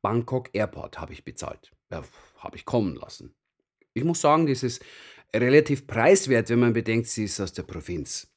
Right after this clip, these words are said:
Weil, äh, in Bangkok selber kauft nicht einmal mehr der Amerikaner ein. Das ist alles zu verseucht, zu rein marktmäßig. Fünfhundert D-Mark mehr und ich hätte eine Vietnamesin haben können.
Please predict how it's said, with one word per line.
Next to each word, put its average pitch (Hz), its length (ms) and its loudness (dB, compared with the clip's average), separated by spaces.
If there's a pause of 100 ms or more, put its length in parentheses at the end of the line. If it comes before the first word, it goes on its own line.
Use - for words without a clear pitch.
(300)
Weil, 92 440 -6
äh, 87 120 -10
in 117 260 -4
Bangkok 120 380 0
selber 120 560 2 (320)
kauft 123 240 -2
nicht 165 180 8
einmal 135 260 6
mehr 113 180 2
der 82 160 -2
Amerikaner 92 720 -4
ein. 65 260 -10
Das - 240 -10
ist 82 240 -8
alles 87 380 -10
zu - 180 -4
verseucht, - 720 -4
zu 87 380 -6
rein 73 280 -10
marktmäßig. - 760 -14 (920)
Fünfhundert 214 480 8
D-Mark 180 300 6
mehr 160 280 6
und 202 140 2
ich 160 140 6
hätte 160 180 0
eine - 100 -2
Vietnamesin 175 580 2
haben 73 160 -8
können. - 240 -12